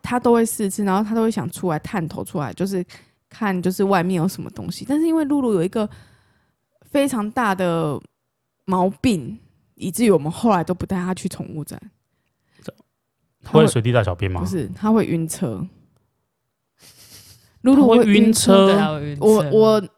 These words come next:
Speaker 1: 呃，我把它放到我们的轿车上，然后我发动，才开出去巷口而已，他就吐了。他是晕车，然后马上会吐的那种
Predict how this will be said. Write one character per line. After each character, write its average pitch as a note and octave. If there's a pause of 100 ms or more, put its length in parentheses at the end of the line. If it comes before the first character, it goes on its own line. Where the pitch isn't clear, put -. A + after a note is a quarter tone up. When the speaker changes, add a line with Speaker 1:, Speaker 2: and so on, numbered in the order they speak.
Speaker 1:
呃， G3+
我 G#3
把 C4
它 B3
放 A#3
到 A3
我 F3+
们 D#3+
的 E3
轿 F#3+
车 F#3
上， F3 (440)
然 F3+
后 A3+
我 E3
发 G#3
动， G3+ (1000)
才 -
开 -
出 C#4+
去 C4+
巷 A#3+
口 D#3
而 F3
已， F3
他 G#3+
就 F3
吐 -
了。 - (1600)
他 F4
是 F4
晕 D#4+
车， D#4+
然 C4
后 A#3
马 G3
上 A3
会 A3+
吐 F#3+
的 D#3
那 F3
种 D3+